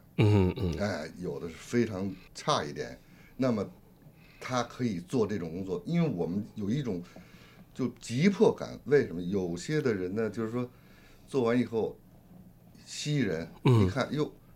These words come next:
Speaker 2: 就认准你们搞民乐是这样了，我们就有一种特别急迫感，一定把我们最好的东西去拿出来，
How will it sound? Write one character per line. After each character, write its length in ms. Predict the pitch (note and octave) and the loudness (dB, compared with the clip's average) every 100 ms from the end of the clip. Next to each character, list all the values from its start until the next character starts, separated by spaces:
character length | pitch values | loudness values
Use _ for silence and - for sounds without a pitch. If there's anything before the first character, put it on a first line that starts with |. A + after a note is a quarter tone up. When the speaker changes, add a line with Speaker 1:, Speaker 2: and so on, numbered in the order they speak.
| - | -4
Speaker 2:
就 120 | C#3 | -2
认 260 | C3+ C3 F#2 | 4 4 2
准 200 | G2 G#2 | -2 -2
你 80 | |
们 140 | G2+ A2+ | -2 -4
搞 140 | E2 | -8
民 200 | D#2+ G#2 | -6 -4
乐 120 | G#2+ - | -4 -6
是 180 | - G#2+ | -12 -2
这 240 | D3 A2+ | 2 2
样 140 | C2+ | 0
了， 80 | - - | -8 -10
我 240 | A#2+ G2+ F2+ | -2 -2 0
们 140 | G#2 | -2
就 240 | B2 G#2 - | -2 -4 -4
有 140 | G2+ F#2 | -6 -4
一 120 | A2+ | -4
种 200 | F#2+ E2+ - - - | -4 -8 -10 -20 -12
特 180 | - A2 | -2 0
别 120 | A#2 | 0
急 200 | - A#2 | 0 -2
迫 140 | B2+ G2+ | 0 -4
感， 160 | - - - | -8 -14 -6
一 220 | B2 D#3+ | -2 0
定 240 | D3+ A#2+ - | 0 -2 0
把 160 | F#2 A2 | 0 0
我 140 | G2 | -2
们 80 | D2+ - | -4 -4
最 200 | D#3 C3 | 0 0
好 260 | - C#2 | -2 -10
的 120 | D2 | -10
东 200 | D2+ F#2+ | -8 -8
西 240 | G2 F#2 - - - - - - - - - | -6 -8 -10 -12 -20 -20 -20 -20 -20 -20 -18
去 180 | - F2 | -10 -6
拿 240 | E2 C#2+ | -6 -6
出 160 | - E2+ | -8 -8
来， 160 | C2 | -8